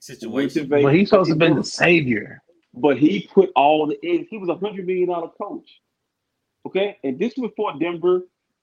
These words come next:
Speaker 1: emerged and Kansas City got really good. He was supposed to go in, into that division and be the team, right?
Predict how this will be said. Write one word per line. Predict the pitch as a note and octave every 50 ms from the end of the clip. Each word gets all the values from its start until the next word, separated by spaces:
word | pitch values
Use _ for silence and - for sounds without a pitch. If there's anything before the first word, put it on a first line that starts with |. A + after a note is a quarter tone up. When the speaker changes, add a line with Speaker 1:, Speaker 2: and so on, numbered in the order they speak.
| _ _ _ A#2
Speaker 1:
emerged | A#2+ B2 B2 B2+ C3 C3+ C#3 D3 D#3 D3 C#3
and | A#2+ -
Kansas | - C#3+ D3+ D3+ D3
City | - D3+ D3+
got | C3+ D3 C3 A2 A2+
really | C3 C3 B2+
good. | A#2+ C3 C#3 D3 D3 C#3+
He | D3+ F3 F#3
was | E3+ E3+ E3+ -
supposed | D#3+ - - D3 C#3+ C#3+ -
to | C3
go | A#2+ A#2+ A#2+ C3 C#3
in, | C#3+ D3 D3 C#3+ - _ -
into | C3 B2+ B2 B2+
that | C3 C#3 C#3+
division | C#3+ C3+ C3+ C#3 C#3 C#3+ C#3+
and | C#3 A#2+
be | A2 A2+ A#2
the | B2 B2
team, | _ - G3 F#3+ D3+ A#2+ G#2+ G#2+
right? | A#2 C3+ C#3